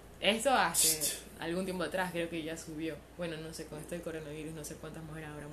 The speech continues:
Speaker 1: Ah, no, las
Speaker 2: No, pues,
Speaker 1: mujeres
Speaker 2: las
Speaker 1: ahora.
Speaker 2: mujeres no, no, pues, ahorita
Speaker 1: Ah, seguimos igual, seguimos
Speaker 2: no,
Speaker 1: igual.
Speaker 2: pues, este, en este, en estos tiempos
Speaker 1: Entonces,
Speaker 2: el,
Speaker 1: ahora hay
Speaker 2: el,
Speaker 1: más
Speaker 2: el
Speaker 1: mujeres.
Speaker 2: hombre está ma-, está muriéndose más que la
Speaker 1: Hay
Speaker 2: mujer.
Speaker 1: más mujeres para, para hombres, entonces. Ya pongámosle diez mujeres para un hombre.
Speaker 2: No, y aunque con la actualidad, eh, hay,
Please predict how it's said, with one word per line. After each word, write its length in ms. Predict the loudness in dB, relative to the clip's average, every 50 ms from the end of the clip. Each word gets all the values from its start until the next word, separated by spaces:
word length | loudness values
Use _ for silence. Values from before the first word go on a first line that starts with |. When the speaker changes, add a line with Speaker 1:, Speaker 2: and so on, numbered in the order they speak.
| -10 -4
Speaker 1:
Ah, 100 | 0 2
no, 160 | 4 4 4 4
las 100 | 6 8
Speaker 2:
No, 80 | 10 10
pues, 80 | 10 10
Speaker 1:
mujeres 200 | 10 8 8 8
Speaker 2:
las 100 | 8 8
Speaker 1:
ahora. 160 | 10 10 10
Speaker 2:
mujeres 60 | 10
no, 240 | 12 12 12 12 12
no, 200 | 10 8 8 8
pues, 140 | 6 6 6
ahorita 200 | 8 8 8 8
Speaker 1:
Ah, 40 | 8
seguimos 280 | 8 6 6 6 6 6
igual, 300 | 6 6 6 6 4 2
seguimos 220 | 0 0 0 2
Speaker 2:
no, 120 | 2 2 2
Speaker 1:
igual. 120 | 2 2 2
Speaker 2:
pues, 140 | 0 -2 -2
este, 180 | -4 -4 -4 -2
en 120 | 0 0 0
este, 280 | 0 0 2 4 4 6
en 60 | 4
estos 260 | 4 4 2 0 2
tiempos 400 | 4 4 4 4 2 2 2 4 6
Speaker 1:
Entonces, 60 | 6
Speaker 2:
el, 60 | 8
Speaker 1:
ahora 120 | 6 6
hay 60 | 6 6
Speaker 2:
el, 60 | 6
Speaker 1:
más 100 | 8 8
Speaker 2:
el 80 | 8 8
Speaker 1:
mujeres. 380 | 8 4 4 2 2 2 2 2
Speaker 2:
hombre 160 | 4 4 4
está 160 | 4 4 2
ma-, 160 | 2 2 2
está 160 | 2 2 2 4
muriéndose 560 | 4 6 6 6 6 4 4 2 0 0 2
más 200 | 2 0 0 0
que 120 | -2 -2
la 60 | 0 2
Speaker 1:
Hay 80 | 2
Speaker 2:
mujer. 180 | 4 4 2 2
Speaker 1:
más 160 | 0 0 0
mujeres 320 | 2 2 2 2 2 0 0
para, 380 | -2 -2 -2 -2 -4 -6 -8 -8
para 140 | -8 -6 -6
hombres, 220 | -4 -6 -6 -8 -12
entonces. 420 | -14 -14 -16 -16 -16 -16 -16 -8 -4
Ya 140 | -4 -2 -2
pongámosle 440 | -2 -4 -2 -2 -2 0 0 0
diez 200 | 0 2 0 0 -2
mujeres 320 | -2 -4 -6 -8 -8 -10 -8
para 140 | -10 -10 -10
un 60 | -10
hombre. 100 | -12 -12 -14 -16 -16 -18 -18 -18 -18 -18 -14 -14 -14 -12 -10 -2 2 6 8 8 8 6 6 4 4 4
Speaker 2:
No, 80 | 4 4
y 80 | 6
aunque 240 | 6 6 6 4 6
con 160 | 6 6 8
la 60 | 6
actualidad, 680 | 4 4 4 4 4 6 8 8 10 10 8 8 6 6
eh, 100 | 6 6
hay, 520 | 6 4 4 2 2 0 0 0 -4 -6